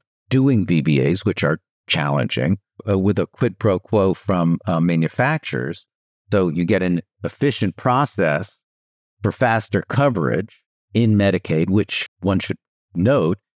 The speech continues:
is a major market in gene therapy. And that would be in return for meaningful risk shares. There's, there's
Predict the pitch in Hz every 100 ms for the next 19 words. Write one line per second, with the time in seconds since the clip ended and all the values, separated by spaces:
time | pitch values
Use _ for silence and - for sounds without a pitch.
0 | _ 123 113 107 95 92 101 120 127 110
1 | 90 90 101 110 - 76 64 73 - 78
2 | - 92 87 - 62 - - _ - 110
3 | 110 120 - 110 98 110 - 113 117 104
4 | - 160 160 85 82 - _ _ _ -
5 | 107 101 98 92 92 87 101 104 - -
6 | 73 60 60 - 98 85 - 87 85 76